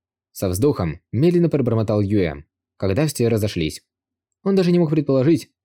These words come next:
что люди, которых они спасли, в качестве благодарности угонят их автобус.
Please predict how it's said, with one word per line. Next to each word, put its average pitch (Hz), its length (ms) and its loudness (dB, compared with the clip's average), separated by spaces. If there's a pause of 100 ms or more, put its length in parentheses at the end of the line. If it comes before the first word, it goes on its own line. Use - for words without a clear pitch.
(140)
что - 240 -2
люди, 107 180 2
которых 104 380 0
они 95 160 -4
спасли, 113 400 -2
в - 560 -20
качестве 107 320 -4
благодарности 107 580 -2
угонят 151 360 0
их 135 80 -2
автобус. 87 520 -4